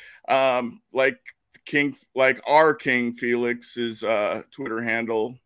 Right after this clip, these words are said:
he's the real King Felix.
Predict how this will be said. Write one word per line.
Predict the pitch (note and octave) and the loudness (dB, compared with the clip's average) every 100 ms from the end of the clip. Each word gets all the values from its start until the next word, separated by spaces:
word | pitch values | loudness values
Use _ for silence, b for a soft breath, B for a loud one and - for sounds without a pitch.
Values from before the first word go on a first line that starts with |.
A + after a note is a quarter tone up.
| _ _ _ | _ _ _
he's | C#3 C#3+ A#2+ | -2 0 -2
the | A#2+ A2+ | -4 -2
real | A#2 A2+ F#2+ | 0 0 -2
King | - F2+ D#2 | -8 -10 -12
Felix. | - D2+ D2 - - - - | -12 -10 -10 -12 -14 -20 -20